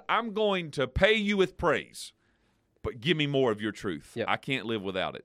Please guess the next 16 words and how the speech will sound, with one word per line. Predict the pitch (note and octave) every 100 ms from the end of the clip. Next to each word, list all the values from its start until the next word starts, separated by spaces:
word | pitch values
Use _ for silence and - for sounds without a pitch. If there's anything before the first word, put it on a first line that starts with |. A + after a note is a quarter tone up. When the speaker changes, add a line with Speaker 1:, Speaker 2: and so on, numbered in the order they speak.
| _
Speaker 1:
So | - C3
he's | C#3+
like | E3 C3
an | A2
addict. | C3+ G2 - - _
Speaker 2:
Sure. | - D#3+ F3 G#2 _ _ _ _ _
I | D3+
think | F3 A#3
I | F#3+
see | G#3 A3+ F#3
here | F#3+ E3+
a | D3+
little | D#3+ D3+
bit | D3
of | B2 A2+
the, | A2